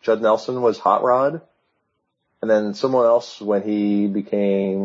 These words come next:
Rodimus Prime, spoiler alert. Uh,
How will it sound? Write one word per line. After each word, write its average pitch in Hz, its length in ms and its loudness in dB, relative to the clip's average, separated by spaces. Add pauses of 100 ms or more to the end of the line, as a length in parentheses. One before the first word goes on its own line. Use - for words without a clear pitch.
(180)
Rodimus 101 540 -2
Prime, 107 640 -2
spoiler 110 380 0
alert. 117 340 0 (540)
Uh, 95 600 2